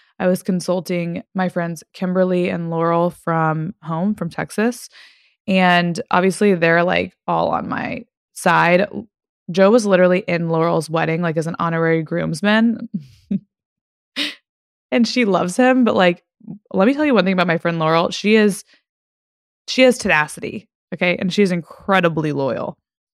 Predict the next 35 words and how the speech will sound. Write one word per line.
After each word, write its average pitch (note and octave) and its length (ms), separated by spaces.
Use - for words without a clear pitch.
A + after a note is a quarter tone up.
So F#3 120
she's G#3 280
all F#3 160
pissed. F3+ 460
<laughs> - 20
I'm G#3 180
honestly A3+ 460
having F#3 220
to, F3+ 40
like, E3 220
calm E3 280
Laurel D3+ 280
down - 200
at - 120
this F3 120
point. - 360
But G#3 80
I'm G#3 80
talking G#3+ 240
to G#3+ 60
Kimberly. F#3 460
We're E3+ 120
talking E3+ 240
about E3+ 160
our E3 100
episode. E3 600
That F3+ 200
episode F#3 540
and F3+ 260
what G3+ 140
happened G3 400
to G3+ 80
her E3 360
kind F3 160
of D#3+ 120